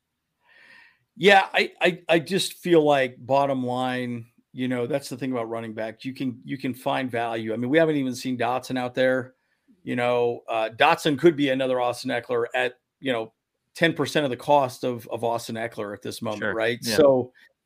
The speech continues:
Speaker 1: I don't know. I just, it's an unfortunate truth with running backs. I mean, now, now, now, the caveat to me would be if he balls out, let's say he comes back and absolutely just balls out, right?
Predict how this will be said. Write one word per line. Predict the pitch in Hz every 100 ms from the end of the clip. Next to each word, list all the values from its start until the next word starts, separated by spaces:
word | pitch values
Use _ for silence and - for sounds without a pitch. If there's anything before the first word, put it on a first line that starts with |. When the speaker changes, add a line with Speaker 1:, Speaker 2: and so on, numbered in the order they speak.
| _ _ _ _ _ _
Speaker 1:
I | 185
don't | 180
know. | 143 127
I | 165
just, | 165 170 - _ _ _ -
it's | 233 247
an | 277
unfortunate | 269 - 269 262 240
truth | - 175 175 165
with | 156
running | 120 135 135
backs. | 120 117 113 -
I |
mean, | 151
now, | 180 185 156
now, | 151 147 -
now, | 147 135 - _ -
the | 131
caveat | 131 196 196 165 147 131
to | -
me | 131 143 147
would | 135 123
be | 127 123
if |
he | 123 160
balls | 127 156 151
out, | 131 139 156
let's | 165 147
say | 208
he | 202
comes | - 170 120
back | 131 139 160 _ _ _ _ _ _
and | 131 135
absolutely | 160 170 151 - 160 147 151 151 139 123
just | - 127 135 120 - 117 113
balls | 127 127 123 117 -
out, | 117 110 110 _
right? | 127 120 127